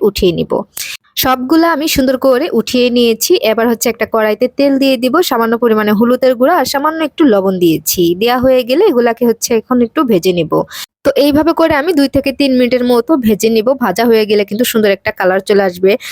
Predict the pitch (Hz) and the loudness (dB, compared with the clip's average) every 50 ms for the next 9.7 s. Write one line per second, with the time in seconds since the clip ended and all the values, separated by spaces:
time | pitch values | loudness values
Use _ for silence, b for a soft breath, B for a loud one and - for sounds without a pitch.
0 | B B B - 220 220 226 240 240 - 269 - - - 247 240 - 277 - - | B B B -2 0 0 0 0 0 -2 -4 -2 0 -2 -2 0 0 -2 -2 -2
1 | _ 226 226 - - 311 294 - 311 302 311 294 294 285 294 269 214 190 202 220 | _ -6 -6 0 0 0 2 2 2 0 2 2 0 0 0 0 0 0 0 0
2 | 233 220 262 254 233 233 233 240 - - 190 202 202 233 214 226 226 - 226 226 | 0 0 0 0 0 0 0 -2 0 0 0 0 0 0 0 0 0 2 0 0
3 | 220 226 202 226 208 - 208 202 208 202 196 185 190 190 185 214 208 - 202 202 | 0 -2 -2 -2 -2 0 -2 -2 -2 -2 -4 -4 -4 -4 -4 -4 -2 0 0 0
4 | 214 226 - 220 214 202 190 196 196 190 196 190 - 208 196 208 196 190 208 208 | 0 -2 -4 -4 -2 0 2 0 2 0 -2 -2 -2 -4 -2 -2 -2 0 0 0
5 | 208 208 - - 240 247 233 240 247 - - 269 254 269 254 262 - - 240 - | 0 -2 -4 -2 -2 -2 -2 -2 -4 -2 -2 0 0 2 0 0 0 -2 -6 -6
6 | _ - 220 - 254 220 214 208 226 233 233 247 233 226 240 233 220 220 226 269 | _ -10 -6 -6 -2 0 0 0 2 0 0 0 0 0 -2 -2 0 -2 -2 -2
7 | 370 B B B B B B B 214 247 262 240 294 294 285 285 285 277 285 285 | -4 B B B B B B B -2 -2 0 2 2 0 0 2 0 0 0 0
8 | 247 233 226 220 220 262 254 - 262 254 254 262 269 277 247 254 247 254 269 247 | -2 -2 -4 -2 -2 -2 -2 0 0 0 0 0 -2 -2 -2 0 0 0 0 0
9 | 269 254 - 269 262 262 247 240 240 240 233 202 208 226 | -2 -4 -4 -4 -2 0 0 0 2 0 0 -2 -2 -4